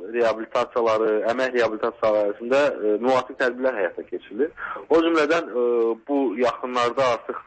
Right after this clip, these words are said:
hökumətə təqdim edəcəyimiz, yəni pilot layihələri həyata keçirilir, ə, əhalinin, deməli, az təminatlı ailənin sosial reabilitasiyası məsələsi, bu yeni layihədir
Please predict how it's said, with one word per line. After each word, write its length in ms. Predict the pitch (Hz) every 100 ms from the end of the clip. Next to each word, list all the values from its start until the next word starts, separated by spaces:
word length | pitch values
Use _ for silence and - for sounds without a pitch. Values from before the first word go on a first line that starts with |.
| - - -
hökumətə 560 | 113 120 127 120 131 123 - -
təqdim 380 | 117 104 123
edəcəyimiz, 840 | 113 107 95 104 98 104 117 127 107
yəni 300 | 101 101 101
pilot 380 | - 120 117 113
layihələri 500 | 104 101 101 104 104
həyata 300 | 101 95 -
keçirilir, 640 | 104 - 101 98 107 - - - - -
ə, 240 | - 107 107 101 98 90 -
əhalinin, 560 | 92 104 104 104 107 104
deməli, 400 | - 98 92 92 - _ - -
az 180 | 107
təminatlı 440 | - 110 104 98 113
ailənin 300 | 104 104 101
sosial 360 | 107 - 110
reabilitasiyası 840 | 110 101 104 104 110 - 92 - 80 - - -
məsələsi, 560 | - 98 104 98 - 139 170 113
bu 180 | 117 117 - 90
yeni 300 | 110 110 113
layihədir 720 | 101 95 95 90 92 95